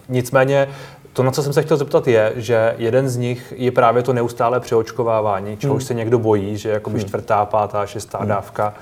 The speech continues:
Speaker 2: Mhm.
Speaker 1: nikdy to neskončí.
Speaker 2: A nebo budete pořád být covid, covid, covid.
Speaker 1: No,
Speaker 2: A
Speaker 1: ano.
Speaker 2: nikdy to neskončí, no. Když to bude takhle blbý, tak... Ale
Speaker 1: No, ale ono těch reinfekcí zatím se zdá, že tolik není. Aspoň t-, to jsou nějaká ta hlášení čísel z nemocnic, které občas člověk vidí.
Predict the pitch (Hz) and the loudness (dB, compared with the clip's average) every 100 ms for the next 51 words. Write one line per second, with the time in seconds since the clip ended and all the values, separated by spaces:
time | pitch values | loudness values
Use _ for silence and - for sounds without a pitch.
0 | - 107 107 - 113 113 113 120 - 123 | -10 -10 -10 -10 -4 -2 0 -2 -2 -4
1 | 110 - 92 - - - 110 110 107 107 | -4 -8 -12 -14 -20 -8 -2 0 2 2
2 | 107 110 101 104 98 98 - - 101 - | 2 0 -2 -2 -2 -4 -8 -6 -6 -6
3 | 98 92 92 - 82 90 90 - 85 - | -6 -4 -4 -6 -6 -6 -8 -10 -8 -10
4 | - - - - 143 127 127 107 95 90 | -16 -20 -20 -20 -8 -6 -4 -4 -4 -6
5 | 85 76 - 87 - 87 104 - - - | -8 -10 -12 -14 -12 -12 -14 -14 -20 -10
6 | 104 - 135 127 117 110 104 113 107 117 | -10 -2 2 4 2 0 -2 -2 -2 -4
7 | 123 127 - - 120 117 127 135 147 170 | -6 -10 -10 -6 -2 2 4 4 4 4
8 | 165 170 175 170 196 196 170 180 196 196 | 2 2 0 -2 0 2 2 0 -4 -6
9 | - - 170 156 160 165 160 170 180 202 | -14 -8 -4 -2 -2 -2 -4 -4 -4 -2
10 | 202 233 - - - 80 - 131 - 147 | -4 -8 -10 -12 -18 -20 -8 -4 0 2
11 | 139 139 135 139 131 165 147 135 151 151 | 0 -4 -6 -2 0 2 2 2 2 2
12 | 143 143 139 160 151 156 151 165 135 123 | 2 2 2 -2 -2 -4 0 0 2 2
13 | 135 135 151 147 - 139 139 143 135 143 | 2 0 -4 -4 2 2 2 -2 -4 0
14 | 139 143 135 135 147 151 | 0 0 -2 -2 -4 -4